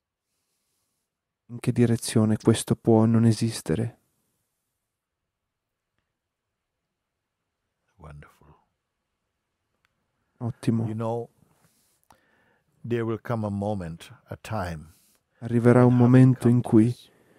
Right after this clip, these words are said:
Speaker 2: recognition, this realization,
Speaker 1: essendo giunti a questa
Speaker 2: ok?
Speaker 1: realizzazione, a
Speaker 2: I
Speaker 1: questa
Speaker 2: say we have to
Speaker 1: comprensione,
Speaker 2: stabilize in it.
Speaker 1: e io dico che
Speaker 2: Because
Speaker 1: dobbiamo
Speaker 2: this me
Speaker 1: stabilizzarci in
Speaker 2: factor,
Speaker 1: questo,
Speaker 2: this I factor,
Speaker 1: perché questo
Speaker 2: this we
Speaker 1: fattore di
Speaker 2: factor,
Speaker 1: io, di me,
Speaker 2: which seems to,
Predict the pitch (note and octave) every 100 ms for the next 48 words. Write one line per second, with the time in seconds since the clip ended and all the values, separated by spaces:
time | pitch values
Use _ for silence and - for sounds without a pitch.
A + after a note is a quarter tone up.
0 | _ G#2 G2 - E2+ F#2+ - E2+ D#2+ _
1 | - F#2+ - _ G2+ F#2 E2+ D#2+ D2+ -
2 | E2 - - - C3+ C3 B2 B2+ C3+ C3
3 | A#2 - A2+ - A2 A2+ - - - B2
4 | A2 A2+ A2+ A#2+ - B2 A#2+ G#2+ A2 B2
5 | - - A#2+ - A2 A2+ - A#2+ A2+ A2+
6 | A2+ G#2 G#2 G#2 C#3 - D2+ D2 - -
7 | C3+ C#3+ C#3 C3 A#2+ B2+ B2+ B2+ B2 A#2+
8 | B2+ A#2 A#2+ A#2+ - B2+ B2+ A#2+ - G#2+
9 | A#2 A2 A#2 - A2+ A#2+ C3 A2 A2 -
10 | - G2+ - A#2+ - B2 B2 - C3 B2+
11 | G#2+ C3 C3+ A#2+ B2 - C3 C3 A#2 A2+
12 | A2+ A2+ A#2+ B2 A2 G#2 - B2 A2+ -
13 | A#2+ A2+